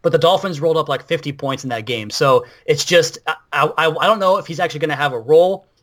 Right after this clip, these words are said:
as far as calling plays or really, you know, having his face in front of the camera ever, but he's there, and I,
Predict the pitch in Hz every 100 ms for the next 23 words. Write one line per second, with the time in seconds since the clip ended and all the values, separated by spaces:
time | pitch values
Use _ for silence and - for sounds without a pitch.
0 | 143 139 151 139 - 147 160 147 156 156
1 | 170 151 135 143 127 - - 131 120 143
2 | 131 123 - 147 151 - 135 123 139 139
3 | 123 - 147 165 160 143 151 185 - _
4 | _ 120 143 147 180 135 160 170 175 147
5 | 143 131